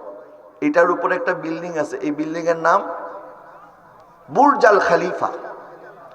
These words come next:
আপনারা ইন্টারনেটে দেখেছেন অথবা অনেকে দুবাই যারা গেছেন তারা জানেন। বুর্জ আল খালিফা পৃথিবীর মধ্যে সবচেয়ে উঁচু টাওয়ার। এটার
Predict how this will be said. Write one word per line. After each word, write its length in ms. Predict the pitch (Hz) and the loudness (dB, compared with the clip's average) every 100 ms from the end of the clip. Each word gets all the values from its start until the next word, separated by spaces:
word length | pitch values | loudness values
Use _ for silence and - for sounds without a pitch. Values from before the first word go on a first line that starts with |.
| - - - | -20 -8 -2
আপনারা 240 | 139 156 | 2 2
ইন্টারনেটে 440 | 165 170 175 175 175 | 2 2 2 0 0
দেখেছেন 440 | - 208 - 170 | 0 -2 -2 2
অথবা 340 | 165 165 160 | 2 4 4
অনেকে 440 | - - 156 156 160 | 4 2 0 0 -6
দুবাই 380 | - 143 151 147 | -6 0 2 4
যারা 200 | 151 147 | 4 4
গেছেন 300 | 143 147 147 | 2 -2 0
তারা 240 | 139 139 | 2 4
জানেন। 400 | 127 123 131 - - - - - - - - - - 123 | 4 2 2 -4 -10 -12 -14 -16 -20 -20 -20 -20 -20 -2
বুর্জ 340 | 190 - - | 2 4 6
আল 120 | 269 | 4
খালিফা 400 | 254 247 269 277 269 | 6 4 4 2 2
পৃথিবীর 380 | 233 262 269 262 | -2 -4 -4 2
মধ্যে 260 | 254 202 | 2 2
সবচেয়ে 640 | 226 247 - - - - 190 - | 0 2 2 0 -2 0 0 0
উঁচু 220 | 240 233 | -2 0
টাওয়ার। 340 | - 170 135 104 - - - - - - - - - - - | 4 6 6 2 -4 -10 -12 -16 -18 -20 -20 -20 -20 -20 -4
এটার 280 | 185 185 240 | 2 6 4